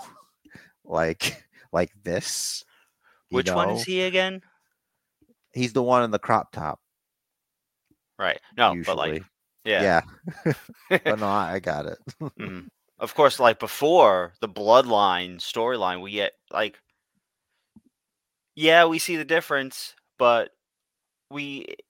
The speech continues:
Speaker 2: for me at least, I should, I shouldn't speak for everyone. For me, it didn't matter which was which. They're the Usos.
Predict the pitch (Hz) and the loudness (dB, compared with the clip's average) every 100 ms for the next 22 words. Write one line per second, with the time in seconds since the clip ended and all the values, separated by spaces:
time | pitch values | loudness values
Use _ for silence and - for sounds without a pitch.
0 | - 110 113 104 117 101 80 73 - 90 | -20 -14 -10 -6 -4 -4 -6 -12 -10 -10
1 | - 98 - 110 123 113 - 110 - 92 | -10 -8 -2 -2 -2 -10 -10 -8 -4 -4
2 | 82 67 - 110 113 147 113 95 _ - | -6 -12 -14 -10 -6 -4 -6 -8 _ -20
3 | - _ _ _ _ _ _ _ 160 156 | -20 _ _ _ _ _ _ _ -8 -8
4 | _ _ 185 170 160 165 160 120 113 - | _ _ -6 -4 -4 -4 -4 -6 -8 -8
5 | 107 101 98 - - _ _ _ _ 123 | -10 -12 -14 -16 -20 _ _ _ _ -4
6 | 120 123 135 151 - 80 - - | -4 -6 -12 -12 -10 -12 -14 -20